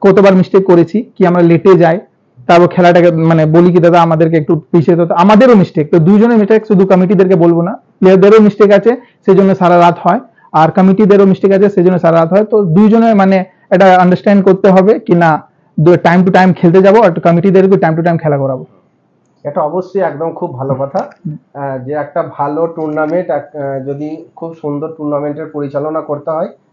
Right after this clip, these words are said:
Speaker 1: হুম।
Speaker 2: তো কমিটির সঙ্গে সঙ্গে প্লেয়ারদেরও সাথ দেওয়া দরকার
Speaker 1: হুম,
Speaker 2: অবশ্যই।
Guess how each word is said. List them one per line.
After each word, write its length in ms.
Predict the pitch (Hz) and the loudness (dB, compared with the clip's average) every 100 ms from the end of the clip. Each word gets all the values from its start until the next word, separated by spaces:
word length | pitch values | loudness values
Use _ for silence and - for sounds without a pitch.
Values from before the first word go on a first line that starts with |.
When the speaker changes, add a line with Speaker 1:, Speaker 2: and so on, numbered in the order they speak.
| - | -10
Speaker 1:
হুম। 180 | 151 151 | -10 -8
Speaker 2:
তো 100 | 143 | -10
কমিটির 440 | 143 143 165 180 165 | -6 -6 -6 -10 -10
সঙ্গে 220 | 156 170 | -8 -8
সঙ্গে 240 | 156 170 180 | -6 -8 -6
প্লেয়ারদেরও 760 | 151 151 156 151 170 165 175 - | -8 -8 -8 -8 -8 -8 -12 -10
সাথ 180 | 143 143 | -10 -8
দেওয়া 180 | 151 | -8
দরকার 340 | 147 139 143 160 | -6 -8 -6 -6
Speaker 1:
হুম, 100 | 156 | -4
Speaker 2:
অবশ্যই। 360 | 147 135 180 | -6 -8 -12